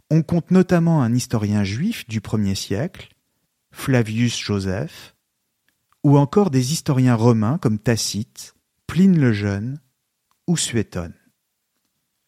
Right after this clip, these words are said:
Le manque de sources donne lieu à de nombreux débats entre spécialistes sur les véritables origines de Jésus et sur le contexte très particulier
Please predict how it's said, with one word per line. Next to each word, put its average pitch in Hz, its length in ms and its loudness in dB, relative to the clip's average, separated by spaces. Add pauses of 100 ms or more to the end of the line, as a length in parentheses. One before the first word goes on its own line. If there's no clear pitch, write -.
(160)
Le 123 220 6
manque 170 320 4
de 127 120 2
sources - 680 -4 (400)
donne 156 340 6
lieu 156 500 4
à 117 120 0
de 113 140 2
nombreux 143 460 4
débats 98 580 -2
entre 110 260 -2
spécialistes 110 840 -6 (440)
sur - 200 0
les 127 140 4
véritables 156 560 2 (100)
origines 98 520 0
de 90 120 -8
Jésus 85 480 -10 (760)
et 117 80 0
sur 143 240 0
le 135 100 2
contexte 139 680 -6
très - 240 -2
particulier 104 840 -6